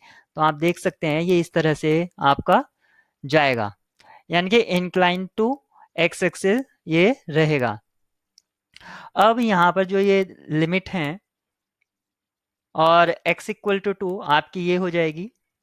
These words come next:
सपोज करो ये वन हो गया, ये टू हो गया, x equal to two, और ये y equal to zero से y equal to one,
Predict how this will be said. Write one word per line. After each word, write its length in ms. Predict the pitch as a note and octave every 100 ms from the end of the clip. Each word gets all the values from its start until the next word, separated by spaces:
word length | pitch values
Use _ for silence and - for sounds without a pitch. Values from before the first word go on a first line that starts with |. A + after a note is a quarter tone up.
| _ _ _ _ _ _
सपोज 360 | D#3 D3+ E3 -
करो 180 | E3
ये 140 | E3 D#3+
वन 220 | D3 D#3
हो 120 | D#3+ D#3
गया, 160 | D#3+
ये 180 | F3+ D#3
टू 200 | - D#3+
हो 120 | D#3
गया, 220 | D3 D3+ F3
x 200 | C#3+ -
equal 300 | D3+ - C#3+
to 120 | D3+ D3
two, 240 | F3+ F3 G#3 - - - - -
और 160 | E3 F3
ये 120 | G3+
y 200 | F#3 F3+
equal 340 | F#3 - G3 G3
to 140 | G3 F3
zero 240 | F#3+ G3
से 320 | G3 F3 D#3+ A3+ _ _ _ _
y 160 | D3+ D#3+
equal 380 | E3 - F3 E3+
to 180 | A3+ D#4 _ _ _ -
one, 340 | D3 D#3 A#2+